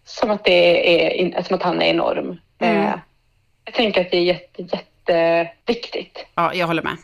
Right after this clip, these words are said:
Speaker 1: Ja. Men sen också bara mysigt att så här, ja, men få vara på sångstund. Alltså, jag har aldrig varit på öppna förskolan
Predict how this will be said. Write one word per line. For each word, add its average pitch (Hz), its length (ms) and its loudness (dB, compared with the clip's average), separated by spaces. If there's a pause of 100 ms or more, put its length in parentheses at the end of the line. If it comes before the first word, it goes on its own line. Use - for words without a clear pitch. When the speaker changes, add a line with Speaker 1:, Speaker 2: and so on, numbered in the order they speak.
(120)
Speaker 1:
Ja. 185 380 -4 (480)
Men - 100 2
sen 220 160 2
också 226 180 -2
bara 202 160 2
mysigt 185 520 0
att 180 160 0
så - 60 2
här, 160 160 -2 (180)
ja, 269 180 2
men 220 180 2
få 220 140 -2
vara 180 160 2
på 180 380 0
sångstund. - 760 -2
Alltså, - 260 2
jag 202 60 8
har 208 40 8
aldrig 196 160 6
varit 202 120 6
på - 80 4
öppna 190 180 2
förskolan 170 560 2